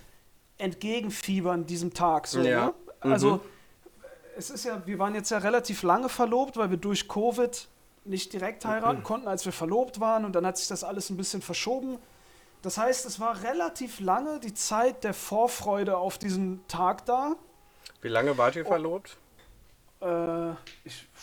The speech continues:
Speaker 1: würde s-, fast anderthalb Jahre.
Speaker 2: Okay, ja. Weil
Speaker 1: Ja.
Speaker 2: normalerweise sagt man ja irgendwie, zwischen Verlobung und Heirat sollte irgendwie nur ein Jahr liegen oder sowas. Hab ich schon
Speaker 1: Ja,
Speaker 2: irgendwo
Speaker 1: genau.
Speaker 2: gehört.
Speaker 1: Ja, genau.
Speaker 2: I don't
Speaker 1: Wir
Speaker 2: know.
Speaker 1: woll-, wir, wir wollten das eigentlich,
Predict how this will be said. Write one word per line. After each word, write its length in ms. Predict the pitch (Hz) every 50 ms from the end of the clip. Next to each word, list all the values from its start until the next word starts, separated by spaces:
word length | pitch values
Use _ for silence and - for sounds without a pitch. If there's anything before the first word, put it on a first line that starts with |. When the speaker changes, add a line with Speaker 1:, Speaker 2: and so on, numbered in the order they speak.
| - - - -
Speaker 1:
würde 180 | 143 147 143 147
s-, 140 | 143 170 - -
fast 300 | - - 180 175 - -
anderthalb 400 | 220 269 277 269 269 269 262 240
Jahre. 480 | 254 269 330 339 - 185 139 131 123 - - - - - - -
Speaker 2:
Okay, 360 | 117 120 - - 110 104 104 - - - - -
ja. 240 | 107 110 110 107 104 - -
Weil 160 | 117 113 120
Speaker 1:
Ja. 60 | 127 -
Speaker 2:
normalerweise 400 | 113 120 147 143 135 131 131 127
sagt 180 | 131 135 -
man 100 | 143 127
ja 80 | 123 120
irgendwie, 340 | 131 135 139 135 - 131 113
zwischen 280 | - 123 113 - 113
Verlobung 720 | - 120 113 110 117 123 135 139 143 139 135 131 131 135
und 460 | 110 87 113 117 120 120 120 120 113 - - - - - - - - - - - -
Heirat 600 | 110 107 117 127 127 120 120 120 117 117 113 -
sollte 280 | - 110 113 120 123 117
irgendwie 280 | 107 110 107 113 113
nur 180 | 110 110 110 107
ein 80 | 107
Jahr 260 | 101 98 92 98 107 113
liegen 380 | 104 104 104 101 98 101 98
oder 160 | 95 95 95
sowas. 220 | 95 95 95 90 101
Hab 60 | 110
ich 60 | -
schon 80 | 202 202
Speaker 1:
Ja, 80 | 214
Speaker 2:
irgendwo 240 | 214 208 208 196 190
Speaker 1:
genau. 80 | - - 107
Speaker 2:
gehört. 260 | 107 107 - - - - - - _ _ _ _ _ _ _ -
Speaker 1:
Ja, 300 | 165 160 170 175 - - - - 220
genau. 200 | 190 190 190 196
Speaker 2:
I 40 | 190
don't 40 | 180 185
Speaker 1:
Wir 40 | 175
Speaker 2:
know. 100 | - - 208
Speaker 1:
woll-, 180 | 208 220 - - -
wir, 200 | 208 220 220 214 214 - - -
wir 200 | 214 185 185 170
wollten 320 | 190 214 240 254 254 247 240
das 180 | 233 220 -
eigentlich, 560 | 226 220 202 208 240 277 262 247 - - -